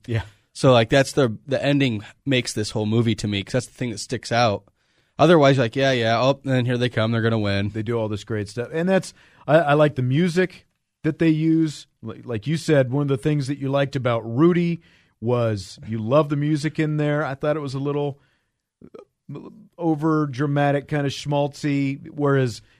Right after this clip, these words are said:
Speaker 1: this is, is a, a lot more subtle, but they know kind of when to use it and when to play it up. It connects the whole thing. I, I thought the music was good in this.
Speaker 2: Makes you get lost in the scenes. It's just the right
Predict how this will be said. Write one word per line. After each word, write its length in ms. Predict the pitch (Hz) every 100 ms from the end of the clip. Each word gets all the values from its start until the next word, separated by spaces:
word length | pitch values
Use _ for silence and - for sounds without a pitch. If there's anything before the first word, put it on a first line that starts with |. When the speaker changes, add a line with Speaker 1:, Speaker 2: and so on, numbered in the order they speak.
| _ -
Speaker 1:
this 600 | 113 160 170 - - - _ _ _ _ _ -
is, 180 | 127 139
is 300 | 131 123 117
a, 280 | 120 131 -
a 100 | 127
lot 240 | 123 147 147
more 200 | 139 135
subtle, 500 | - 156 151 151 143
but 220 | - 117
they 120 | 120
know 500 | 120 135 135 135 139 - _ _ -
kind 160 | 143
of 60 | 120
when 220 | 120 139 135
to 120 | 131
use 340 | 117 135 127
it 160 | 135 135 _
and 120 | 107 117
when 140 | 127
to 60 | 104
play 400 | - 135 123 117
it 80 |
up. 240 | 117 131 -
It 100 | 98
connects 360 | 110 104 113 -
the 100 | 117
whole 180 | 127 120
thing. 280 | 127 123
I, 100 | 120 -
I 60 | 120
thought 200 | 123 113
the 60 |
music 320 | 110 117 113
was 120 | 101 104
good 200 | 110 95
in 100 | 85
this. 240 | 85 -
Speaker 2:
Makes 240 | 127 135 -
you 60 |
get 140 | 123 90
lost 280 | 117 120 -
in 40 |
the 40 | 104
scenes. 480 | 131 123 101 98
It's 140 | - -
just 180 | 139 -
the 80 | 120
right 300 | 120 101